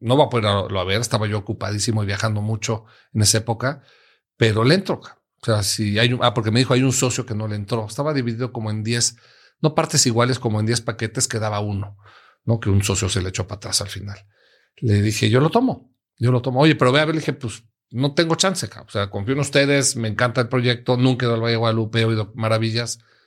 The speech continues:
pues órale". Entonces ya tomé ese paquete y la verdad es que la historia es chistosa porque yo creo que la primera vez que logré ir fueron tres, cuatro años después, ca-. De hecho, me decía, "Estás loco, güey, o sea, le metiste <laughs> lana a una cosa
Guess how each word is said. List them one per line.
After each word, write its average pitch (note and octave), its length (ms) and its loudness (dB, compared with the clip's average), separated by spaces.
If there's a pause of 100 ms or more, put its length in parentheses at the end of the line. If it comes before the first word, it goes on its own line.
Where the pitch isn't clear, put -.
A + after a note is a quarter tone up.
(180)
pues F#2+ 160 0
órale". A3 400 2 (760)
Entonces A2+ 240 4
ya B2+ 240 2
tomé C#3 360 4
ese C#3+ 200 0
paquete C3+ 800 -4 (320)
y A#2 220 4
la A#2+ 180 6
verdad B2 300 2
es B2+ 100 -4
que B2+ 140 -4
la A#2+ 100 -4
historia B2 260 -2
es A#2+ 100 -6
chistosa A#2+ 520 0
porque A2+ 320 0
yo B2 180 2
creo C3 160 -2
que B2 120 -2
la G#2+ 120 -2
primera A#2+ 300 0
vez C3 200 2
que B2+ 140 0
logré A#2 360 2
ir B2 200 0
fueron A#2 520 -4 (100)
tres, A#2+ 240 2
cuatro C3+ 280 0
años B2+ 160 -2
después, A#2 340 -4
ca-. - 200 -16 (560)
De A2+ 60 4
hecho, A2 160 2
me A2 80 6
decía, A#2 120 0
"Estás C3+ 240 -2
loco, C#3 280 0
güey, F#2 140 -4
o F#2 40 -8
sea, A2 100 0
le A2+ 100 -2
metiste - 600 -6 (300)
<laughs> - 20 -12
lana E3+ 320 0
a - 20 -4
una C#3 240 -4
cosa C3+ 420 -2